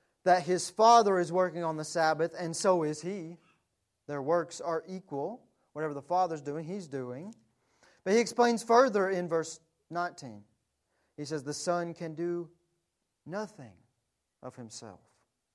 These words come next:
but what he sees the Father do. Whatever he does, the Son also does in the same way." He does it in like manner, he says.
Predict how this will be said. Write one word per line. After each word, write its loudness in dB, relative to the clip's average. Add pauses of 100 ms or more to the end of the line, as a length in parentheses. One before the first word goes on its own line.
(800)
but -8
what -6
he -14
sees -12
the -16
Father -12
do. -20 (1120)
Whatever 2
he -8
does, 0 (380)
the -10
Son -6
also -4
does -8 (100)
in -14
the -14
same -16
way." -16 (1000)
He -14
does -8
it -12
in -12
like -10
manner, -16 (320)
he -20
says. -20